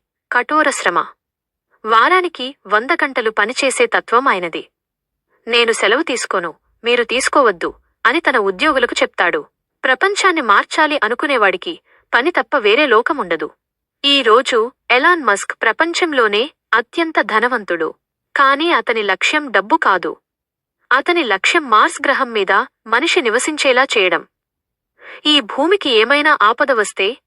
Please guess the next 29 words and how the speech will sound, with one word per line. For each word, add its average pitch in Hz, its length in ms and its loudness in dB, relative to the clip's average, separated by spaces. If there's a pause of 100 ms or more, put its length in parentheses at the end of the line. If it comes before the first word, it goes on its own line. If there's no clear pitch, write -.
(120)
మానవ 262 420 2
జాతి 277 400 0
అంతం 277 300 -4
కాకూడదు 214 680 0
అనేది 208 300 0
అతని 330 260 0
ఆవేదన. 185 500 2 (440)
అందుకే 302 380 2
ఆయన 220 220 2
ఒక 220 120 -2
ఇంటర్వ్యూలో 269 480 0
అంటారు, 180 440 0 (280)
"నేను 277 240 0
మార్స్ 233 380 2
మీద 302 120 -2
చనిపోవాలనుకుంటున్నాను, 214 1200 -2 (240)
అది 240 200 2
కూడా 339 220 4
ల్యాండింగ్ 240 440 -2
ప్రమాదంలో 220 460 0
కాదు" 196 300 0
అని. - 240 -4 (600)
మిత్రులారా, 233 580 0 (420)
ఎలాన్ 294 320 4
మస్క్ 320 360 -2
కథ 233 140 0
మనకు 233 340 -2 (100)
చెప్పేది 254 300 -2
ఒక్కటే. 190 420 -4